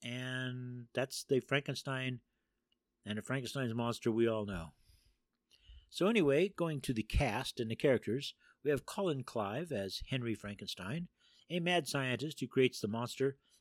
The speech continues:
and is engaged to Elizabeth. We have Mae Clarke as Elizabeth Lavenza, Henry's fiancée, who tries to find out about his experiments. We have John Boles as Victor Moritz, Henry's friend,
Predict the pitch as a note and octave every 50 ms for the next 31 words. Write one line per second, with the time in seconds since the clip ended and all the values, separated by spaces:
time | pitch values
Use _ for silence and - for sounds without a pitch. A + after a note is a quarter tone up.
0 | _ - F#2+ A#2+ B2+ B2+ C#3+ D3 C3 A#2 A#2 A#2+ C3 C3 - - G3 A3 A#3+ C4+
1 | C#4 A#3 - - - - - - - _ _ _ _ _ _ _ _ _ _ _
2 | _ - C3 C#3+ C3 A#2 C3 B2+ A#2 G#2 A2 A#2 A#2+ A#2 A2+ - - - A#2 A#2+
3 | D#3 F#3+ - - - G#2 A2 G2 - A2+ G#2+ A2+ A#2 A#2 A2+ A2+ G2 A2 A2 -
4 | - - _ _ _ - G2+ G2+ F#2 G#2+ G#2 G#2 G#2+ A2 D#3 F#3+ A3 G#3 _ _
5 | _ _ _ _ _ _ _ - C3 B2+ B2 A#2+ G#2+ - - - G#2+ G2+ G2+ -
6 | - - B2 D3+ G3+ A3+ A3 - _ _ _ _ _ _ _ _ _ - G2+ G#2+
7 | G#2 - - A#2+ A2 G#2+ G2 - - - - G2+ G#2 F#2+ G2+ G2+ G2 F2 G2+ G2
8 | F#2 E2 F#2 F#2 - - - F#2+ F2+ F#2 A#2 E3 G3 - - - - - - -
9 | _ _ _ _ _ _ _ _ _ _ _ _ _ _ _ _ _ _ _ _
10 | - C#3+ C#3+ B2+ C3 B2+ A#2 A2 G2 A#2 B2+ A#2 A#2 A#2 A2 G#2 F#2+ G#2+ A2 B2+
11 | D#3+ G3+ G3+ - C3+ A#2+ G#2 F2+ F2+ F#2+ B2+ B2 - - A#2 G#2 G#2 G#2 G2+ A2
12 | D3 F#3+ - - - - - - - _ _ _ _ _ _ _ _ _ _ -
13 | C3+ B2+ A#2+ A2+ G#2+ - - - B2+ E3 G#3 A3 A3+ A3